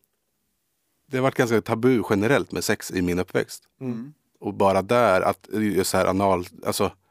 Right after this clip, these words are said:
Speaker 1: att gå in på i detaljnivå. Det är väl det som är
Speaker 3: Mm.
Speaker 1: mest avskräckande kanske.
Speaker 2: Mm.
Speaker 3: Men är du öppen till exempel om du går och testar dig?
Speaker 1: Mm.
Speaker 3: Ehm, pratar du där om
Speaker 1: Men nu har jag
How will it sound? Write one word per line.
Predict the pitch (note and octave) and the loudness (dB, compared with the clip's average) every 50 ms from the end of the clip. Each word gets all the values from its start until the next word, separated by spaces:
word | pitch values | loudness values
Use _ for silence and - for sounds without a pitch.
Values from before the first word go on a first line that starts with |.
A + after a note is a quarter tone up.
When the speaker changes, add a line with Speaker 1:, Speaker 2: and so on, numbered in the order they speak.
| _ _ - | _ _ -16
Speaker 1:
att | - - - | -16 -12 -4
gå | - A2 G2+ F#2 | 0 0 2 2
in | G#2 G2 F#2+ F2+ | 2 0 0 0
på | - - F#2+ | -2 -2 -2
i | |
detaljnivå. | F#2 F#2+ F2+ - - - C3+ A2+ F#2+ F#2 F2+ F2+ G2+ G#2 A2 C3+ B2 F2+ - - - _ _ _ _ _ _ _ _ _ _ _ _ _ - | -2 -2 -4 -4 -2 -2 0 0 0 -2 -2 -2 -2 0 2 2 0 0 -2 -6 -14 _ _ _ _ _ _ _ _ _ _ _ _ _ -10
Det | - | -8
är | F#2+ | -6
väl | F#2+ G2 G2+ | -4 -2 0
det | A#2 G#2 F2+ E2+ | 0 0 0 0
som | - F#2+ F2 E2+ F2 | -2 -4 -4 -2 -4
är | E2+ - - F#2 G2+ | -4 -6 -6 -10 -10
Speaker 3:
Mm. | C3 B2 A#2 A2 A2 C3+ | -10 -10 -10 -12 -12 -12
Speaker 1:
mest | - G#2+ G#2+ - - - - - | -12 -10 -10 -10 -10 -12 -12 -8
avskräckande | - - E2+ - - - - - - - - - - - - _ - - - - - _ _ _ _ _ - - - - G#2+ | -6 -4 -4 -4 -6 -12 -14 -12 -12 -12 -12 -14 -18 -20 -20 _ -16 -16 -16 -16 -16 _ _ _ _ _ -16 -14 -14 -12 -12
kanske. | - - - - - _ _ _ _ _ _ _ - | -12 -12 -12 -14 -18 _ _ _ _ _ _ _ -20
Speaker 2:
Mm. | B2 B2 B2 B2 C3 - | -20 -18 -18 -18 -12 -6
Speaker 3:
Men | - D#3 | -2 0
är | D#3 D3+ | 0 2
du | C#3 D3+ | 2 2
öppen | D3+ D3 _ _ _ - C#3 D3 | 2 0 _ _ _ -2 -2 -2
till | C#3+ F3 | 0 -2
exempel | F3 E3 D#3+ C3+ C3 B2 | 0 0 0 0 2 2
om | B2 B2 | 2 2
du | B2 | 2
går | A#2 A#2 A#2 | 2 2 4
och | A2+ A2+ A2 A2 A2 A2+ A2+ A2 - _ _ _ _ _ _ _ _ - | 4 4 4 6 6 4 2 0 -4 _ _ _ _ _ _ _ _ -6
testar | - C#3 - - C3+ C3 | -6 -4 -4 -2 0 2
dig? | C#3 C3 B2 D3 E3 D#3 _ _ _ _ _ _ _ _ _ _ - | 2 2 2 0 -4 -6 _ _ _ _ _ _ _ _ _ _ -10
Speaker 1:
Mm. | G2 G2 F#2+ F#2+ G2 _ - | -8 -6 -6 -8 -10 _ -4
Speaker 3:
Ehm, | C3 B2 B2 A#2+ A#2+ A#2+ A#2 A#2 A#2 A#2 A2+ A#2 A#2 A2+ | -2 0 2 2 2 2 2 2 0 0 0 -2 -2 0
pratar | - C3 B2 - - - A2+ | 0 0 0 0 -2 -6 -6
du | A2+ | -4
där | A2 - - - D#2+ - C#3+ D3 C#3 - - _ - | 0 0 0 2 2 2 0 0 -2 -4 -12 _ -6
om | - A#2+ A2+ A2+ A2+ | -4 -4 -2 -2 -4
Speaker 1:
Men | A2+ G#2+ | -2 -2
nu | G#2+ A#2 | 0 2
har | A#2+ A#2 | 4 4
jag | A2 G#2 G2 F#2 F2+ F2+ F2 - - | 4 4 4 4 4 2 0 0 -2